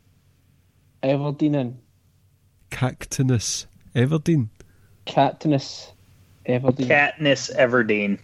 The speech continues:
Speaker 2: Katniss Everdeen. T V series Katniss Everdeen. Um, eh,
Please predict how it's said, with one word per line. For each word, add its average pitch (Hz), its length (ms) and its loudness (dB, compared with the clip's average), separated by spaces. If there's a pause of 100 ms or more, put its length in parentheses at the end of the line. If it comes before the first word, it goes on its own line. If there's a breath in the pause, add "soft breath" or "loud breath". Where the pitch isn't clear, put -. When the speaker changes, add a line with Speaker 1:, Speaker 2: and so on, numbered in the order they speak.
(100)
Speaker 2:
Katniss 104 420 0
Everdeen. 107 460 0 (1900 soft breath)
T 123 260 2
V 107 180 6
series 107 460 2
Katniss 110 500 2
Everdeen. 104 540 2 (720 loud breath)
Um, 101 520 6 (4000 loud breath)
eh, 120 580 4